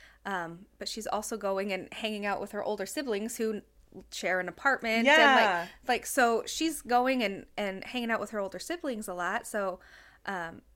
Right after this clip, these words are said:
Speaker 1: you know, Amy and her husband are, you know,
Speaker 2: Alone
Speaker 1: real
Speaker 2: more.
Speaker 1: close to empty nesters. And they're
Speaker 2: Yeah.
Speaker 1: talking about,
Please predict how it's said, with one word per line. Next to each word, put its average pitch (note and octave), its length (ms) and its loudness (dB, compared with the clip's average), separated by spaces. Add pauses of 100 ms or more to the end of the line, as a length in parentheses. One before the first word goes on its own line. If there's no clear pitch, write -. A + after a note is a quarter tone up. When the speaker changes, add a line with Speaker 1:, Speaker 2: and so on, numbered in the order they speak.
(260)
Speaker 1:
you G#3 100 -6
know, G3 160 -6
Amy F#3+ 220 -8
and F#3 120 -8
her F#3+ 120 -12
husband A#3 420 -10
are, F3 300 -12 (680)
you A#3 80 -2
know, A#3+ 140 2
Speaker 2:
Alone C#4+ 180 -4
Speaker 1:
real A#3+ 260 6
Speaker 2:
more. G#4+ 60 0
Speaker 1:
close C#4 640 0
to - 160 0
empty A#3 260 -4
nesters. A#3+ 480 -2
And B3 220 2
they're A3+ 80 2
Speaker 2:
Yeah. B3 60 0
Speaker 1:
talking D4+ 420 0
about, F#3+ 640 -2